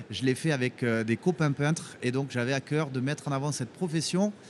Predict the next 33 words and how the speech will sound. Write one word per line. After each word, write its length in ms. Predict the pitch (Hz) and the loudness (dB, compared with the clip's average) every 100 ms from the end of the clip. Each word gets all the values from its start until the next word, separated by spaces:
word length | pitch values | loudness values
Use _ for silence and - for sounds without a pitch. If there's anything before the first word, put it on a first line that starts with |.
| - - - | -20 -18 -4
et 80 | 151 | -2
de 60 | |
parler 320 | - 160 170 214 | 0 0 2 2
aujourd'hui 340 | 147 143 196 | 2 0 0
de 120 | 165 | 0
comment 340 | 131 170 185 175 | 0 2 2 2
réussir 420 | 156 - 185 - | 0 -2 -4 -4
sur 160 | - | -4
les 80 | 139 | -2
réseaux 240 | 135 135 143 | -2 -2 -2
sociaux 480 | 156 131 - 151 - - - - | -4 -4 0 -2 -2 -16 -20 -18
quand 240 | - 147 135 | -6 -4 -2
on 100 | 117 | -2
est 60 | |
peintre. 320 | 98 117 127 - - - - | -2 -2 -4 -6 -18 -16 -4
Et 100 | 123 | -4
j'ai 100 | 98 | -2
la 120 | 90 | -6
chance 260 | 90 127 123 | -8 -8 -6
de 80 | 101 | -6
le 60 | |
faire 260 | - 143 127 | -4 -2 -2
avec 220 | 110 135 - - - - | 0 -2 -4 -20 -20 -10
des 280 | 107 147 - | -2 0 0
invités 540 | 147 123 117 135 156 - - - - - 104 | -2 -4 -4 -2 -2 -2 -8 -20 -20 -12 2
de 140 | 190 | 2
choix. 580 | - 165 156 156 175 - | 2 0 2 2 2 0
On 200 | 135 139 | -2 0
est 140 | 139 131 | 0 0
avec, 400 | 107 110 - 98 | 0 -2 -2 -4
euh, 80 | 90 | -4
Flo 240 | - 233 | 0 0
Tuto, 540 | - 196 - 190 185 | 4 0 4 4 4